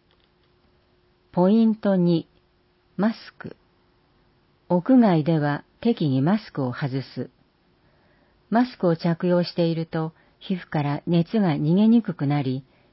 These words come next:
気づかないうちに脱水になるなど、熱中症のリスクが高くなります。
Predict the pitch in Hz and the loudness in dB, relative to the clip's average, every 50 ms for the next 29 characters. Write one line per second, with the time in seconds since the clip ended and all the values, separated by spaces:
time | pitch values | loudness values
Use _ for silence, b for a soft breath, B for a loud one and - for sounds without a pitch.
0 | b _ - - 156 156 185 - 202 190 180 170 156 151 139 139 135 - - 143 | b _ -6 -4 -4 -4 -2 0 0 2 2 2 2 2 0 -2 -4 -4 -2 0
1 | 143 143 147 - - 156 156 151 - - - 220 214 208 208 202 202 202 185 160 | 0 0 0 -2 -2 -2 -2 -2 -4 -2 0 2 2 4 4 4 2 2 0 0
2 | 147 160 160 147 143 147 147 151 b b b b b b b - 165 170 170 - | -2 -2 -2 -2 -2 -4 -6 -8 b b b b b b b -2 0 0 0 0
3 | - - 226 226 214 - - 220 214 202 202 202 196 226 247 247 - - - 165 | -2 -2 -2 0 0 0 2 2 2 4 2 2 2 2 0 0 -4 -6 -4 -2
4 | 147 139 - - 220 - 214 180 - 139 131 135 131 127 127 131 135 139 | -2 -2 -2 -4 -4 -2 -2 -2 -2 -2 -2 -2 -2 -2 -2 -2 -2 -4